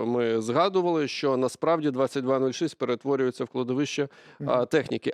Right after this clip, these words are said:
Speaker 1: Але ускладнюється ситуація тим, що погодні умови, вони вносять свої корективи. Наприклад, е, в питаннях логістики виникають відповідні, а, проблеми справа на лівий берег.
Speaker 2: Ну, але
Speaker 1: Уп-,
Speaker 2: це
Speaker 1: з
Speaker 2: і у
Speaker 1: міс-,
Speaker 2: нас, і у
Speaker 1: так,
Speaker 2: окупантів,
Speaker 1: що
Speaker 2: відповідно,
Speaker 1: пов'язано,
Speaker 2: симетрично.
Speaker 1: а, в нас, е, більша проблема.
Speaker 2: Ну,
Speaker 1: Ми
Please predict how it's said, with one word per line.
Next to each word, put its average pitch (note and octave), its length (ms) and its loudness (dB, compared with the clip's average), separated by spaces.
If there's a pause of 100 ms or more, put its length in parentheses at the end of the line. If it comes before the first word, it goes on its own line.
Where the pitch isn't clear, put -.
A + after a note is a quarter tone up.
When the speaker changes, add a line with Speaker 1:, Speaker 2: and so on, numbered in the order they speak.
Speaker 1:
Але F3 300 4
ускладнюється F3 880 0
ситуація C#3+ 600 -2
тим, G#3 200 -2
що D3+ 160 -4
погодні C#3+ 440 0
умови, F3 480 2
вони C3 240 0
вносять C3 380 -2
свої B2+ 280 -4
корективи. A2+ 540 -8
Наприклад, C#3 640 0
е, - 100 -12
в B2 340 -2
питаннях C#3+ 520 0
логістики D#3 640 -4 (300)
виникають C#3+ 640 2
відповідні, C3+ 800 0 (320)
а, A#2+ 200 2
проблеми C3+ 520 2
справа C#3+ 600 2
на C3 140 0
лівий B2 240 2
берег. C#3+ 280 2
Speaker 2:
Ну, D#3 120 0
але D3 160 2
Speaker 1:
Уп-, C#3+ 80 -2
Speaker 2:
це D#3 200 0
Speaker 1:
з E3+ 180 2
Speaker 2:
і - 20 6
у G3 60 4
Speaker 1:
міс-, F#3+ 100 4
Speaker 2:
нас, G#3 360 2
і D3+ 160 0
у D3 140 -2
Speaker 1:
так, D3+ 100 2
Speaker 2:
окупантів, D3 400 2
Speaker 1:
що E3+ 80 2
Speaker 2:
відповідно, D#3+ 200 2
Speaker 1:
пов'язано, D#3 480 2
Speaker 2:
симетрично. B2 360 -2
Speaker 1:
а, B2 120 4
в A#2 120 0
нас, D3 300 0
е, C3 140 4
більша A#2+ 440 -4
проблема. A2 560 -2
Speaker 2:
Ну, E3 120 -10
Speaker 1:
Ми D#3+ 100 -8